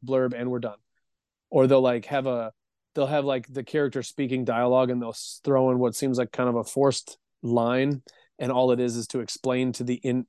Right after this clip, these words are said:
to a new reader what happened in the last issue to catch 'em up really fast.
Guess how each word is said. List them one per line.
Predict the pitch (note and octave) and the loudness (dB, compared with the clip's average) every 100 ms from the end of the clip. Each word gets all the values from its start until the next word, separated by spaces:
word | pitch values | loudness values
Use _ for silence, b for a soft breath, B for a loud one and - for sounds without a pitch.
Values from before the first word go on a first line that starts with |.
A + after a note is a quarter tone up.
| - | -2
to | B2+ A#2 | 2 2
a | G#2+ | 2
new | A2 B2 B2+ | 0 2 2
reader | B2 A#2+ A#2+ A#2 | 2 2 0 -2
what | A#2+ A#2+ | -4 -4
happened | - A#2+ A2+ A#2+ | -4 -4 -2 -4
in | A#2 | -2
the | A2+ | -4
last | A2+ G#2+ | -6 -6
issue | B2 A2+ B2+ B2 C3+ _ _ _ _ _ _ | -10 -4 0 0 -2 _ _ _ _ _ _
to | - | -8
catch | - B2+ A#2 | -2 -2 0
'em | A#2 | -2
up | A2+ | 0
really | C3 C3 | 2 2
fast. | B2 B2+ C3 C3+ - | 2 2 0 -2 -12